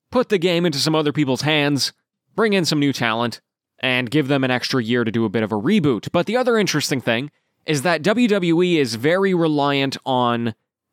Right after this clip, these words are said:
character models and, you know, gimmicks, music, costumes. The production value is very high relative to something like American football, where all the models can be very similar to each other.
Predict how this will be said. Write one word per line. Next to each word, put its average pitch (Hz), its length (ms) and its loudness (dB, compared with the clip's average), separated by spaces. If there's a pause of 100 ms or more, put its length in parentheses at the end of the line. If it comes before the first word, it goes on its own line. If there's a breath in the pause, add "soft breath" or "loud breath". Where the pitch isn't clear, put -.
character 190 560 0
models 175 800 0
and, 104 420 -4 (380)
you 127 80 -6
know, 117 140 -2
gimmicks, 185 840 0
music, 156 960 0 (240)
costumes. 165 1040 0 (400)
The 143 220 -2
production 190 520 0
value 120 420 0
is 113 120 0
very 165 380 0
high 135 260 0
relative 127 520 -2
to 120 100 -6
something 123 400 -2
like 107 480 -4 (360)
American 110 380 -2
football, 104 500 -4
where 123 220 0
all 175 180 2
the 170 140 -2
models 165 400 0
can 127 140 -4
be 127 80 0
very 123 200 -2
similar 147 360 -2
to 104 160 -2
each 92 100 -6
other. 78 240 -6